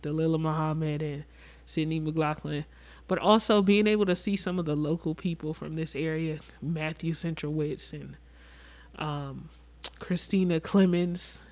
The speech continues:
um, and just being able to recognize some of those people just from, from the D M V was exciting.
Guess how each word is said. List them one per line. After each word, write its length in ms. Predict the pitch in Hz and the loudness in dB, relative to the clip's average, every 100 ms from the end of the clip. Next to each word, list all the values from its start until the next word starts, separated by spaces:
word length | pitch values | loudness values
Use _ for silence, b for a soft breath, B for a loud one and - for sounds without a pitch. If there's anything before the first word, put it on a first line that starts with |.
| B B - | B B -10
um, 320 | 175 160 156 | -6 -4 -2
and 100 | 160 | -2
just 340 | 170 208 - 170 | 0 0 -2 0
being 240 | 202 208 | 2 4
able 180 | 202 185 | 4 2
to 80 | 156 | 2
recognize 680 | 156 160 185 175 165 160 | -2 -4 -2 0 0 0
some 180 | 160 165 | -2 -4
of 80 | 160 | 0
those 240 | 160 165 | 0 0
people 320 | - 185 160 | 0 -2 -2
just 260 | 160 170 185 | -2 -2 -2
from, 340 | - 170 156 - B B B | -2 -2 -4 -10 B B B
from 140 | - 190 | 4 6
the 80 | |
D 260 | 175 185 196 | 6 6 6
M 140 | 180 | 6
V 180 | 175 202 | 4 4
was 200 | 175 175 | 4 2
exciting. 540 | 165 - 160 151 147 | 0 -4 -6 -8 -10